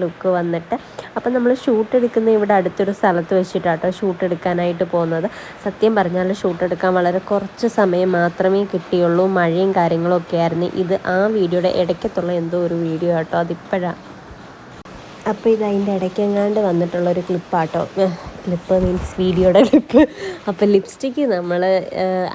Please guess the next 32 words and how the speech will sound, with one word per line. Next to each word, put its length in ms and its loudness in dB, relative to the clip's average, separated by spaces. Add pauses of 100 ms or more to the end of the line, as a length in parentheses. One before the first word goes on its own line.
ആമസോണിയം 640 -2
പിങ്ക് 260 -2
Maybelline-ൻ്റെ 560 0
ആട്ടോ 200 -2 (100)
യൂസ് 260 -4
ചെയ്തത്. 380 0
എനിക്ക് 200 -2
ഭയങ്കര 480 0
ഇഷ്ടമുള്ള 380 -4
ഷെയ്ഡാണേ. 520 -2 (760)
വീഡിയോ 320 -2
രണ്ട് 260 4
മൂന്ന് 220 6
വട്ടം 300 0
വരുന്നു 340 0
എന്ന് 160 0
തോന്നുന്നു. 400 2 (320)
അപ്പോൾ 240 2
ലക്ഷ്മി 340 0 (140)
ചിരിച്ച് 300 -2 (100)
കാര്യമൊക്കെ 300 2 (100)
പറഞ്ഞ് 200 2 (120)
നമ്മൾ 180 2 (160)
ഒരു 100 2 (120)
മൂന്നര 340 4 (140)
ആ 20 2 (140)
ടൈമൊക്കെ 380 0
ആയപ്പോഴത്തേക്കും 540 -2
എല്ലാം 240 0
ഫിനിഷ് 300 -2
ചെയ്ത് 220 0
നമ്മൾ 180 -2